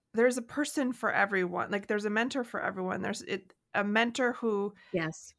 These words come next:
Speaker 1: teaches the way that you learn and who speaks the way that you hear. And I've had so
Speaker 2: Yes.
Speaker 1: many scenarios where I have written stuff down,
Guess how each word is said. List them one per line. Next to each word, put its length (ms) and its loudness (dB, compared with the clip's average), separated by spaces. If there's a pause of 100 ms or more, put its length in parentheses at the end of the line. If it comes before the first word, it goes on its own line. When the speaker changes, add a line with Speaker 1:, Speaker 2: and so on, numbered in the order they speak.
Speaker 1:
teaches 460 -4
the 100 0
way 160 2
that 160 0
you 140 -4
learn 640 2
and 100 -4
who 140 -4
speaks 600 -6
the 120 -4
way 180 -4
that 140 -6
you 140 -4
hear. 580 -8 (720)
And 720 0
I've 160 0
had 260 -6
so 320 -2
Speaker 2:
Yes. 60 -4
Speaker 1:
many 460 -4 (160)
scenarios 1000 2
where 840 4 (460)
I 40 -4
have 200 -4 (240)
written 360 0
stuff 340 -2
down, 520 0